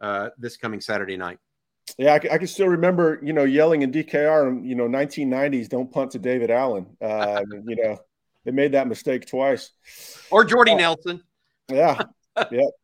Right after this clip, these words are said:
Speaker 2: Um, you know, Malik Knowles and Phillip Brooks are good returners. Uh, you know, so, so you have to worry about them. They're athletic guys. Um, you know, so I, you know, I, I do think, think that, uh, special teams has a chance to be an X factor. You know, the interesting thing about U T's, uh,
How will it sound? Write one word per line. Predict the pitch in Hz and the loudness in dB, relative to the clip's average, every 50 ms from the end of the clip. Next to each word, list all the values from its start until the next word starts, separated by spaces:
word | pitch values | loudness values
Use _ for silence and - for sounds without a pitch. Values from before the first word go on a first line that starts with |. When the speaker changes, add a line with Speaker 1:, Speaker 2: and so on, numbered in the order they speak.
| - _ _ - | -20 _ _ 0
Speaker 2:
Um, | 139 143 139 143 143 139 139 139 | 2 4 4 4 4 2 0 0
you | 160 170 | 2 4
know, | 190 175 | 4 4
Malik | 170 165 185 185 185 | 6 4 4 2 2
Knowles | 160 175 170 185 196 196 185 190 - - - | 4 4 6 6 6 4 2 0 -8 -12 -10
and | 165 151 - 151 156 151 139 - | -10 -6 -2 0 0 0 0 0
Phillip | 180 175 160 135 | 0 0 0 2
Brooks | 135 165 185 180 - | 0 -2 -2 -2 -4
are | 151 | -6
good | 131 131 160 156 | -2 -2 -2 -2
returners. | 147 135 - 147 165 170 135 107 - - - - | -2 -2 -2 -2 -2 -2 -2 -4 -6 -10 -12 -6
Uh, | 104 117 117 113 117 113 113 101 | -2 0 0 2 2 2 0 0
you | 123 123 | -2 -2
know, | 131 117 | -4 -4
so, | - - 131 127 | -4 -6 -14 -14
so | - - 147 | -12 -6 -2
you | 147 151 | 0 0
have | 151 - | 0 0
to | 151 | -2
worry | 135 139 143 139 | 0 0 0 2
about | 131 135 123 127 | 2 0 0 0
them. | - 139 139 131 | 0 0 0 2
They're | 127 120 | 2 2
athletic | 123 123 - 135 127 123 - | 2 0 -2 -4 -6 -4 -2
guys. | 127 123 127 127 127 120 - - - - | -2 0 0 0 -2 -4 -6 -12 -12 -6
Um, | - 113 113 113 110 107 104 101 98 92 _ _ - | -2 -2 0 0 0 -2 -4 -6 -8 -12 _ _ -12
you | - 117 | -8 -6
know, | 110 107 | -6 -6
so | - - 123 | -4 -2 -2
I, | 123 - 123 - - | -2 -2 -4 -6 -6
you | 139 123 | -6 -4
know, | 110 101 101 | -4 -4 -4
I, | 104 107 110 - - | -4 -4 -6 -8 -10
I | 110 110 - - | -12 -12 -8 -6
do | 135 131 | -8 -8
think, | 135 123 120 117 107 _ _ _ | -6 -8 -8 -8 -10 _ _ _
think | - 110 104 98 - | -10 -10 -10 -8 -8
that, | 113 104 98 | -8 -6 -4
uh, | 107 101 95 92 | -4 -4 -4 -4
special | - - 131 117 - 117 | -6 -6 -6 -6 -6 -8
teams | - - 123 113 98 | -10 -8 -8 -8 -4
has | 127 110 101 | -6 -6 -6
a | 98 | -6
chance | - - 123 113 - | -10 -8 -8 -8 -8
to | - 113 | -8 -10
be | 104 | -8
an | 101 101 | -6 -6
X | 107 117 - | -6 -8 -10
factor. | - - 107 101 98 - 110 107 | -8 -4 -4 -4 -4 -6 -8 -6
You | 131 139 | -2 -2
know, | 147 139 - | -4 -4 -4
the | 139 160 | -6 -4
interesting | 185 185 - 165 - 170 147 | -4 -4 -6 -8 -8 -6 -6
thing | 131 156 156 160 | -4 -4 -2 -2
about | 147 131 135 131 156 - - | 2 2 2 2 0 -2 -4
U | 135 135 139 | -8 -8 -6
T's, | - 143 127 120 - - _ _ _ _ _ _ - | -6 -6 -8 -8 -10 -18 _ _ _ _ _ _ -6
uh, | 117 113 110 107 101 98 | -4 -2 -2 -2 -2 -4